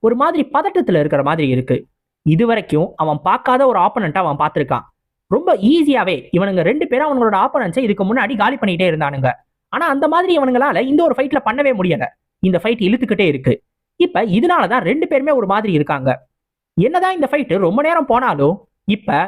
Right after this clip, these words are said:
இந்த ஃபைட் முடியறதுக்கான ஒரு நேரம் வந்துருச்சு. ஏன்னா இந்த ஃபைட் போக போக ஒருத்தனுக்கு எனர்ஜி அதிகமாயிட்டே இருக்கு. இந்த ஃபைட் மேல ஒரு ஆர்வம் வந்துகிட்டே இருக்கு. இன்னொருத்தன்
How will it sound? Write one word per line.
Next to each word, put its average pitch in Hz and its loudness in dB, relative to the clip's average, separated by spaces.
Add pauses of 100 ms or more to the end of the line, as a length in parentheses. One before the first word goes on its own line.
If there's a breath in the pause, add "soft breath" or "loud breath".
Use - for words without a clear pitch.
இந்த 175 2
ஃபைட் 220 -2
முடியறதுக்கான 175 0
ஒரு 160 0
நேரம் 180 0
வந்துருச்சு. 135 -2 (400)
ஏன்னா 139 0 (440)
இந்த 302 4
ஃபைட் 359 -4
போக 269 2
போக 185 -2 (480)
ஒருத்தனுக்கு 247 -2
எனர்ஜி 294 0
அதிகமாயிட்டே 254 0
இருக்கு. 143 -2 (360)
இந்த 247 4
ஃபைட் 349 -2
மேல 220 2
ஒரு 247 2
ஆர்வம் 262 2
வந்துகிட்டே 220 -2
இருக்கு. 139 0 (360)
இன்னொருத்தன் 196 2